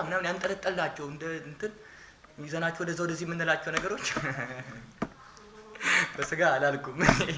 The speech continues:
<laughs> እንትን ሸሸግ አደረገች። ኢየሱስ ጌታ ነው። አሜን። ይሄ፣ ይሄ አይደለም የሚያስረን እኮ። ይኸውላችሁ ይሄ፣ ይሄ በጣም ቀላሉ ስር ነው እኮ። ኖርማሊ እንደዚህ አይነት ነገር ቢሆን ኖሮ መተያየት ይቻላል እኮ። በእግዚአብሔር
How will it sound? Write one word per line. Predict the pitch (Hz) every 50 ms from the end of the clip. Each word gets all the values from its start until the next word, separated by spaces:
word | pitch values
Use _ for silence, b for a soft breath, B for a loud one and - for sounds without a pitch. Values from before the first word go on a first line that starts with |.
| 143 -
<laughs> | - 180 160 - - - - - - 147
እንትን | 139 135 127 - 131 -
ሸሸግ | - 147 143 - - 143 127 - 117
አደረገች። | 113 110 - - - - - - - - - - - - - 110 110 - - - 135 127 - - - - - 254 - - - - - - - - - - - - - - 147 B B B B B B B B B - - 113
ኢየሱስ | 110 113 117 120 120 - - -
ጌታ | - - - - - - -
ነው። | - - - - - - - - - - - - -
አሜን። | - 127 135 156 190 233 - - - - - - -
ይሄ፣ | 170 196 226
ይሄ | 220 214 208 208
አይደለም | 214 196 185 156 143 123
የሚያስረን | 120 117 117 113 98 - - 104 92 92
እኮ። | 90 - - -
ይኸውላችሁ | - 226 247 226 208 - - - 226
ይሄ፣ | 240 226 - 214 240 B B B B
ይሄ | 339 339 359
በጣም | 285 320 320 - - 359 339
ቀላሉ | - 311 302 277 285 262 254 226
ስር | 214 - - -
ነው | - 123 113 110
እኮ። | 101 - - - - - - - - -
ኖርማሊ | 202 247 - 254 247 247
እንደዚህ | 247 247 254 269 220 285
አይነት | 277 269 269 269
ነገር | 269 247 269 240
ቢሆን | 220 226 269 277 285 285 277 262 240
ኖሮ | 233 240 247 247 - - - - B B B B B B
መተያየት | 349 392 381 381 339 294 277 254 220
ይቻላል | 208 175 - 196 175 151 139 127 110 110
እኮ። | - - - - - b b b b b b b b b b b b b b
በእግዚአብሔር | 254 302 294 - 311 330 320 330 320